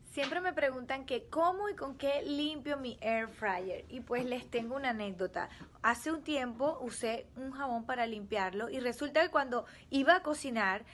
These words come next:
todo olía a jabón y tuve que lavarlo como treinta veces para quitarle ese olor a jabón.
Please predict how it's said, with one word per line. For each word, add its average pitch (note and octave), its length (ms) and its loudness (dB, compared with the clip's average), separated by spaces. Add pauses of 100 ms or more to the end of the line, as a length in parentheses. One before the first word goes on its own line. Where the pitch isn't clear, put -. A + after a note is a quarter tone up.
(240)
todo E4+ 420 12
olía C4+ 400 6
a B3 180 2
jabón G#3+ 560 4
y A#3+ 140 -4
tuve C4 240 4
que E4 120 4
lavarlo A#3 420 6
como G#3+ 240 0
treinta F#4+ 480 6
veces G#4 300 2
para D4+ 220 2
quitarle A#3+ 600 2
ese C4+ 400 2
olor G#3+ 420 2
a G#3+ 80 0
jabón. F3+ 340 -4